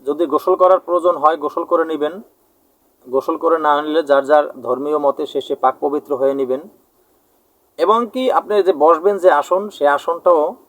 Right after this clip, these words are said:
যেটার উপরে বসেন সেটা লাল রঙের বস্ত্র যেন হয়। আপনি লাল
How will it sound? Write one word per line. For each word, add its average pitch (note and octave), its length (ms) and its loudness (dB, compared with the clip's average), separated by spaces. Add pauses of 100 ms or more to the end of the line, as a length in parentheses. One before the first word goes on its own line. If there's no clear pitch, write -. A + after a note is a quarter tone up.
(680)
যেটার C#3+ 320 2
উপরে F3 200 0
বসেন D#3+ 280 0
সেটা D#3+ 200 -2
লাল C3+ 340 4
রঙের D#3 340 -2
বস্ত্র C3+ 360 -2
যেন B2+ 200 -2
হয়। A#2 320 0 (160)
আপনি E3 340 -4 (340)
লাল E3 220 6